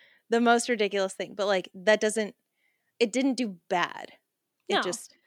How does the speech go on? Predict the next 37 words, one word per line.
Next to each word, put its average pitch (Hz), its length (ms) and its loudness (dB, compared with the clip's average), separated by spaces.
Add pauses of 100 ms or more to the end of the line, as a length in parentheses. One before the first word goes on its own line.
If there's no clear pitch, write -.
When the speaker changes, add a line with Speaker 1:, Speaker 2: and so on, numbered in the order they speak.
(600)
Speaker 1:
it - 200 -6
just 190 240 -10
was. 214 460 -4 (640)
Speaker 2:
Yeah, 226 320 -8
the 233 100 -8
whole 277 160 0
episode 262 320 -2
for 233 80 -12
me 226 160 -6
was 220 180 -6
a 220 40 -10
B 208 180 -8
minus 208 640 -6
for 233 160 -8
Burt 214 260 -10
Reynolds. 208 540 -14 (160)
Um, 208 420 -14
Speaker 1:
Well, 233 360 -2
that 240 160 -4
would've 226 120 -4
been 233 140 -6
good. 233 320 -2 (360)
Speaker 2:
just 370 240 0
because 381 420 2
also, 349 440 2
like, 269 360 -2 (140)
what, - 180 -4 (240)
Burt 294 300 -4
Reynolds, 370 480 -2
like, 302 220 0
I 277 80 0
know 311 240 0
he 320 180 -2
was, 311 160 -4
like, 262 220 -2
super 269 340 -6
popular 240 720 -6